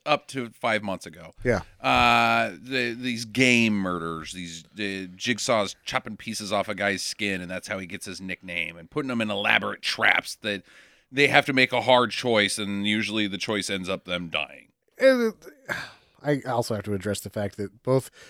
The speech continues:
Speaker 2: uh, the Danny Glover and,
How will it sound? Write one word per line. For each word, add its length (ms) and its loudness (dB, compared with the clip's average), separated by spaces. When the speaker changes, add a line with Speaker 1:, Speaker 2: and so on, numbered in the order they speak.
Speaker 2:
uh, 240 6
the 480 4
Danny 240 12
Glover 400 12
and, 640 8